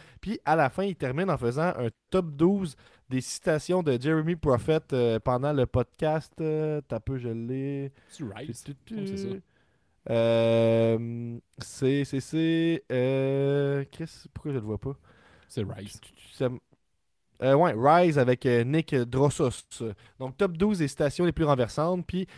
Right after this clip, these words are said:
Speaker 1: euh, il dit de, vous avez, de, de, d'attacher votre tuque, c'est pas lui qui a inventé ça. Euh, puis, allez pas su-, là, il, cette phrase-là, tu vas l'aimer, Guillaume. «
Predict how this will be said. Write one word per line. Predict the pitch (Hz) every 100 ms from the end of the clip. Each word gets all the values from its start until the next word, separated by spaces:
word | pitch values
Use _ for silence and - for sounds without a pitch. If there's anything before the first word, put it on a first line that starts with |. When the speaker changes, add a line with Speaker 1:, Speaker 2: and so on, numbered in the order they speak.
| 120 117
Speaker 1:
euh, | 120
il |
dit | 127 165
de, | 156 139 127
vous | 120
avez, | 135 131 127
de, | 123 120
de, | 120 117
d'attacher | 110 - 120
votre | 143 127
tuque, | - 170 170 -
c'est | 127
pas | -
lui | 139 156
qui | 143
a |
inventé | 127 123 123
ça. | 110 160 165 165 - - -
Euh, | 123 131
puis, | - 147 156 123
allez | 135 143
pas | 208
su-, | - - -
là, | 170
il, | 165 123 - -
cette | 139
phrase-là, | - 127 139
tu | 160
vas | 127
l'aimer, | 113 110
Guillaume. « | 139 131